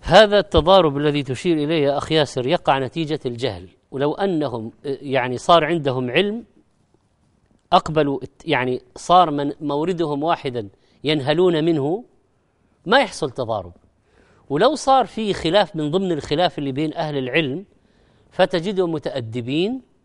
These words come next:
وممكن يتنازل واحد للثاني، ويقدروا المصالح والمفاسد، يعني يراعوا الم-، مسألة المفاسد. خذوا القصة اليوم سمعناها اليوم،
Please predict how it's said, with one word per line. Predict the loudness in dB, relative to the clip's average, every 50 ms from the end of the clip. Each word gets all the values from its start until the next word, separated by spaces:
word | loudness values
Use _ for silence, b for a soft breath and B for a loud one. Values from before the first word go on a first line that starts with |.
| _ _ _ _ _ _ _ _ _ _ _ _ _ _ _ _ -6
وممكن | 0 0 2 0 2 0 0 0
يتنازل | -2 -2 -2 -2 -2 -2 -2 -4
واحد | -2 -2 -2 -2 -2 -6 -6
للثاني، | -8 -12 -10 0 0 2 2 2 0 -2 -4 -4 -8 _ _ _ _ _ _ _ b b b b b b
ويقدروا | -2 -2 -2 0 4 4 4 4 4 0 0 2 2
المصالح | 0 -2 -2 2 2 4 4 2 0 -4
والمفاسد، | -4 -6 -6 -6 -4 -2 -2 -2 0 -2 -4 -4 -4 -8 _ _ _ _ _ _ _ -2
يعني | 0 0 2 4
يراعوا | 6 8 8 8 8 8 4 0
الم-، | -2 -6 b b b b b b
مسألة | -4 -4 0 4 4 4 4 2 -2
المفاسد. | -6 -6 0 2 2 2 2 0 -4 -4 -4 -8 _ _ _ _ _ _ _ _ b b b b b b b b b b b b b b _ _ _
خذوا | -2 -2 0 0 0 -4
القصة | -4 -6 -10 -6 -4 -4
اليوم | -2 -2 -2 -4 -4
سمعناها | -4 -8 -8 -8 -8 -10 -12 -12 -12 -10
اليوم، | -4 -4 -4 -4 -4